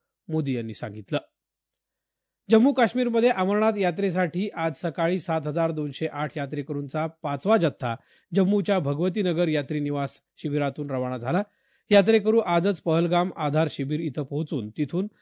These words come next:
पवित्र अमरनाथ शिवलिंगाच्या यात्रेस सुरुवात करणार आहेत. दरम्यान, कैलास मानस सरोवर यात्रेच्या भाविकांचा पहिला जत्था काल उत्तराखंडच्या पिथोरागड इथं पोहोचला. यात्रा मार्गाच्या भारतीय क्षेत्रातील सर्व व्यवस्था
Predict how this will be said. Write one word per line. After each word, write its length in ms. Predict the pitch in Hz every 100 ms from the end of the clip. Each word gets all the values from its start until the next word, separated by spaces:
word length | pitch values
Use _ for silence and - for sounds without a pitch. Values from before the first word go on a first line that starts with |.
| _ -
पवित्र 400 | 180 208 180 202 -
अमरनाथ 420 | 156 170 185 190 -
शिवलिंगाच्या 640 | 151 147 147 147 143 147
यात्रेस 480 | 135 127 143 147 - _ _
सुरुवात 340 | - 160 123 -
करणार 240 | 113 110
आहेत. 200 | 110 123 - _ _ _ _ _ _ _ _ _ -
दरम्यान, 300 | 190 208 247 - _ _
कैलास 440 | - 208 226 240 -
मानस 400 | 180 175 196 214
सरोवर 340 | 202 190 190 185
यात्रेच्या 500 | 165 175 170 185 165
भाविकांचा 580 | 139 156 151 147 151
पहिला 320 | 151 135 143 135
जत्था 340 | 135 - 156
काल 240 | 143 139
उत्तराखंडच्या 840 | 143 135 151 139 135 131 143 143 208 - _ -
पिथोरागड 500 | 185 202 214 185 180
इथं 160 | 143 135
पोहोचला. 400 | 117 117 139 131 _ _ _ -
यात्रा 300 | 160 151 160
मार्गाच्या 520 | 156 143 143 139 160
भारतीय 420 | 147 120 135 143 143
क्षेत्रातील 580 | - 135 139 135 143
सर्व 220 | 127 135 131
व्यवस्था 480 | 127 143 151 196